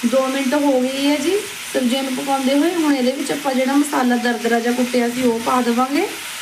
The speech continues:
ਨਾਲ ਹੀ ਪਾ ਦੇਵਾਂਗੇ ਇੱਕ ਵੱਡਾ ਚਮਚ ਕਲੌਂਜੀ।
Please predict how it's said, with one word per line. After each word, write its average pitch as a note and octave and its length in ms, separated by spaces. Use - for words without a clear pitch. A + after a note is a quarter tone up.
ਨਾਲ C4 300
ਹੀ D#4 80
ਪਾ D#4+ 240
ਦੇਵਾਂਗੇ D4+ 460
ਇੱਕ E4 220
ਵੱਡਾ C4+ 360
ਚਮਚ C4+ 320
ਕਲੌਂਜੀ। C4+ 640